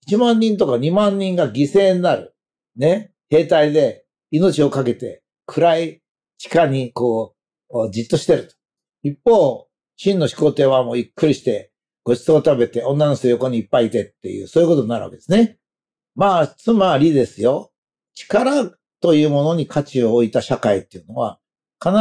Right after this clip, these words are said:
ず権力と、まあ普通は女性になるんです。それの具体的な絵をね、描けば、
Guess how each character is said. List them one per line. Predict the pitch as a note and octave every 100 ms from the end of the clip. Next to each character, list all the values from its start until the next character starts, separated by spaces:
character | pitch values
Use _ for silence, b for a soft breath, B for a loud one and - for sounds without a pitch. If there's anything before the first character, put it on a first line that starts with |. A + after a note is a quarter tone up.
| A3 A#3
ず | F#3+ G#3 -
権 | F#3+ F#3+
力 | D#3 A#2+ -
と、 | C#3+ C#3+ _
ま | C3+
あ |
普 | -
通 | _ E3+
は | G#3
女 | A2 A#2+
性 | - D3 C3+
に |
な | C3
る | A2 -
ん |
で | _
す。 | _ _ _
そ | G#3+
れ | A#3
の | A#3 G3 - _ _ -
具 | E3
体 | A#3+ G#3+
的 | F#3+ F#3
な | F#3+ F3 G3
絵 | G#3
を | B2+
ね、 | C#3+ G3+ -
描 | - F#3+
け | F3+ D#3
ば、 | D#3 A#3+ C3